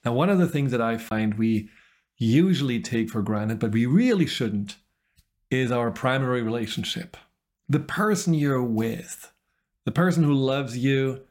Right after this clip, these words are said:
endures you, accepts you,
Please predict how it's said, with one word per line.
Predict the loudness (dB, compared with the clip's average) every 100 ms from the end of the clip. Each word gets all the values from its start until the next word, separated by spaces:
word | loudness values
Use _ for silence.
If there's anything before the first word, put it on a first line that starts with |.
| _ _ -4
endures | 0 2 2 4 2 0
you, | 0 0 0 -2 -6 _ -8
accepts | -6 -4 -2 -2 -2 -6 -2
you, | 0 0 -2 -4